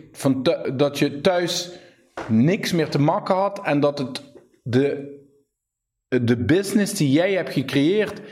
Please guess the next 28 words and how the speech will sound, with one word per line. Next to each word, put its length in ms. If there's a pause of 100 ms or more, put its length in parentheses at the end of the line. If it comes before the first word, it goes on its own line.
(220)
ervoor 380
s-, 120
moest 260
zorgen 520 (220)
dat 180
je 60
het 80
hoofd 400
boven 320
water 400
kon 300
houden 600 (260)
van 280
je 100
gezin. 640 (2250)
Durf 220
daar 220
daadwerkelijk 800
eerlijk 320
naar 180
te 120
kijken. 680 (120)
Hoe 280
goed 240
gaat 300
het 140
bedrijf 440
dan? 420